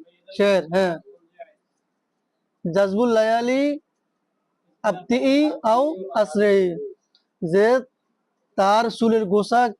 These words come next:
এক গোছা থেকে আরেক গোছায় কি করে দিল? পৃথক করে দিল। কে পৃথক করলো? জাজবুল লায়াল, রাতের অতিক্রম। তো এখন রাত তো চুল পৃথক করতে পারে না, চুল পৃথক করে কে? আল্লাহ। এখন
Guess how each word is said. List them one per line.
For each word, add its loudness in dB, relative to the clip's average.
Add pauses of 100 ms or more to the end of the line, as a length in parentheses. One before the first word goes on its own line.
(160)
এক -2
গোছা 0
থেকে 2
আরেক 2
গোছায় 0
কি -4
করে 0
দিল? 2 (500)
পৃথক -2
করে 2
দিল। 0
কে -2
পৃথক -4
করলো? 2 (440)
জাজবুল 2
লায়াল, 2 (280)
রাতের 2
অতিক্রম। 0 (580)
তো 2
এখন 0 (240)
রাত 2 (180)
তো 2
চুল 0
পৃথক -2
করতে -2
পারে -2
না, -4
চুল 0
পৃথক 0
করে 2
কে? 0 (600)
আল্লাহ। 0 (320)
এখন 0